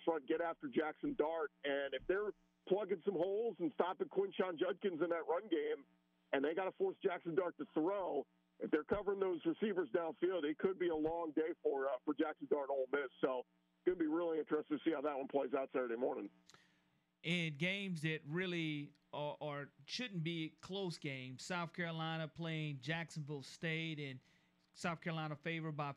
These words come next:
Speaker 2: fifteen and a half. I know Coach Beamer and the Gamecocks have had their problems, but easy win for the Gamecocks?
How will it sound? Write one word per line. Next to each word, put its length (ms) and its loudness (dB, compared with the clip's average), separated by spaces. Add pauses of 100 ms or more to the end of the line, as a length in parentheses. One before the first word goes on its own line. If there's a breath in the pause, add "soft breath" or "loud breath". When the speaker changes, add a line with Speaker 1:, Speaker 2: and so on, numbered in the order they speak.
Speaker 2:
fifteen 380 -2
and 100 -4
a 60 -2
half. 420 -2 (360 soft breath)
I 120 0
know 300 2
Coach 360 0
Beamer 480 2 (360 soft breath)
and 180 2
the 40 2
Gamecocks 600 0
have 100 -2
had 220 2
their 140 0
problems, 600 -2
but 200 0 (1040)
easy 320 0
win 480 0
for 540 0 (120)
the 80 -2
Gamecocks? 680 -2